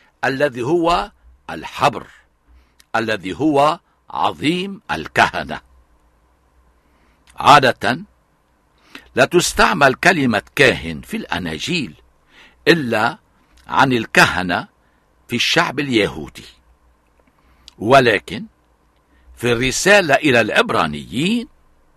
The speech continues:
نتحدث عن يسوع الذي هو الكاهن الأول. نتحدث عن الهيكل، هو الهيكل.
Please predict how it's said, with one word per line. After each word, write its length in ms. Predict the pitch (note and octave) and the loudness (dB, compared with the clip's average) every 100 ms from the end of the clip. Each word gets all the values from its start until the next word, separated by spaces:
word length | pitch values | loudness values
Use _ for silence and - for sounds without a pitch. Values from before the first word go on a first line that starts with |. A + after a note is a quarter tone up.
| _ _ _ _ _ _ _ _ _ - | _ _ _ _ _ _ _ _ _ -4
نتحدث 920 | C3 - D3 - - B2+ E2 E2+ - | -2 0 -2 0 -2 -4 -12 -12 -12
عن 220 | - C#3 A2+ | -2 -2 0
يسوع 520 | F#2+ F2+ C#3 G2+ - - _ _ _ _ _ _ _ - | -2 -2 -2 -4 -6 -16 _ _ _ _ _ _ _ 2
الذي 400 | B2+ C3+ A#2 A2 | 4 6 4 2
هو 380 | C#3+ D#3 C3 - | 2 4 4 2
الكاهن 640 | G#2 G2+ - A#3+ E3+ G2+ | -4 -2 0 0 0 -6
الأول. 520 | F#2 D#2 D#2+ E2 - - _ _ _ _ _ _ _ _ _ - - - | -8 -8 -12 -12 -14 -20 _ _ _ _ _ _ _ _ _ -20 -12 -2
نتحدث 1040 | D3+ - D#3 F#3+ A3+ G2 A2+ - - - _ _ _ - | 0 0 0 2 2 0 -4 -4 -12 -18 _ _ _ -4
عن 200 | - F3+ | 2 4
الهيكل، 640 | G3+ D#3 D#3+ A#2+ - A#1+ - _ _ _ _ _ _ _ - | 4 4 4 2 -6 -14 -16 _ _ _ _ _ _ _ -4
هو 220 | C3+ F#2+ | -2 -2
الهيكل. 500 | D2+ - D2 - - | -4 -12 -16 -18 -20